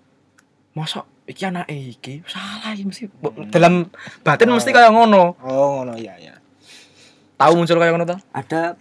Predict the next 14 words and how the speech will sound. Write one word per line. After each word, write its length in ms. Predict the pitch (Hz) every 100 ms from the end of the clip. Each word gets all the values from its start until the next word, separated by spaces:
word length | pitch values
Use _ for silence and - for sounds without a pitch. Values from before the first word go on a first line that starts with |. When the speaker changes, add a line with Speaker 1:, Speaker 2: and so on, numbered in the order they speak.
| _ _ _ _ _ _ _ _
Speaker 3:
nilai 220 | 131 127 127
plus 240 | 135 131
dari 160 | 117 117
Pak 160 | 127
Haji 160 | 107 107
Soko. 320 | 113 104 95 101 _ _ -
Speaker 1:
Apa? 240 | 113 107 _ _ _ _ _ _ _ _ _ _ _
Speaker 3:
Dia 220 | 113 123
kadang 240 | 131 127 135
kan 140 | 139 139 131
jadi 520 | - 104 107 104 95 - _
Sunan 280 | - 107 104
Kalijogo. 600 | 101 98 98 98 - 82 _ _ _
Tapi 520 | - 139 - 170 185